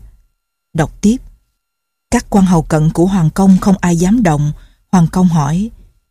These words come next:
"Nhà ngươi muốn gì?" Tào Mạt nói, "Tề mạnh, Lỗ yếu, nước lớn xâm phạm nước Lỗ đã quá lắm. Nay thành nước Lỗ nếu sụp đổ thì đè cả đất Tề,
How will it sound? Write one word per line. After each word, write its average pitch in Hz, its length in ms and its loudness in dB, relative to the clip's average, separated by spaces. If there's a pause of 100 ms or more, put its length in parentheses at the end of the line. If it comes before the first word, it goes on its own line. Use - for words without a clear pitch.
(100)
"Nhà 180 120 4
ngươi 190 220 6
muốn 226 320 4
gì?" 175 300 4 (640)
Tào 165 160 -2
Mạt 151 300 -2
nói, 185 340 0 (680)
"Tề 165 200 2
mạnh, 151 480 0
Lỗ 156 320 0
yếu, 202 360 0 (300)
nước 226 180 4
lớn 214 200 6
xâm 214 240 4
phạm 156 260 2
nước 220 200 2
Lỗ 160 280 0
đã 165 200 -2
quá 190 300 -6
lắm. 220 320 2 (500)
Nay 190 240 4
thành 160 240 2
nước 220 180 0
Lỗ 160 280 2
nếu 214 240 6
sụp - 260 -4
đổ 160 340 0
thì 156 220 0
đè 147 260 -2
cả 147 340 -6
đất 208 300 -6
Tề, 151 260 0